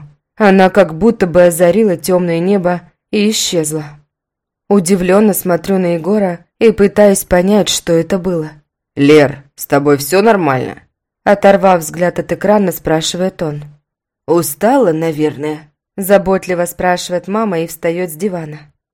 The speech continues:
"Допивай чаёк, милая, а я тебе сейчас в комнате постелю". Егор пересаживается ко мне и с тревожным видом оглядывает лицо. "Ты вся бледная. Тебе плохо?"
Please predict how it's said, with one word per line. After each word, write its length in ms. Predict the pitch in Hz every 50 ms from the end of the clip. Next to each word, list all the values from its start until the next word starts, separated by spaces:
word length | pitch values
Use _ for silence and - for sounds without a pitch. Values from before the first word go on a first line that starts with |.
| _ _ -
"Допивай 680 | 220 208 185 202 196 - 247 233 185 185 170 160 156
чаёк, 520 | 156 - 196 175 156 147 147 143 147 139
милая, 460 | 135 139 143 143 143 147 147 147 147 143 _ _ _ _
а 100 | - 202
я 220 | 208 180 185 202 196
тебе 300 | 196 - 185 - 185 175
сейчас 420 | - - 180 180 - 185 175 170
в 120 | - - -
комнате 520 | - 185 160 147 151 160 151 - - 156
постелю". 600 | - 160 156 151 - - 165 156 156 156 151 147 - _ _ _ _ _ _ _ _ _ _ _ _ -
Егор 440 | 220 214 226 220 180 185 214 220 214
пересаживается 880 | 220 214 180 190 185 - - 220 226 214 190 175 175 160 - - 165
ко 160 | 160 - 170 165
мне 320 | 170 170 165 165 165 165 _ _ _ _ _ _ _ -
и 100 | 240 233
с 80 | 220 220
тревожным 640 | - 196 208 208 185 208 220 214 196 208 196 190
видом 380 | 175 202 240 208 196 175 165 160
оглядывает 600 | 156 156 165 160 160 165 160 170 165 175 175 170
лицо. 440 | 190 214 214 - - 180 156 156 151 - _ _ _ _ _ _ _ _ _ -
"Ты 120 | 156 151 143
вся 260 | 139 - - 151 143
бледная. 640 | 143 139 139 151 175 180 143 135 117 87 - - _ _ _ _ _ _ _ _ _ _ _
Тебе 300 | - - 147 151 151 139
плохо?" 640 | 139 151 156 165 202 240 - - 180 107 - _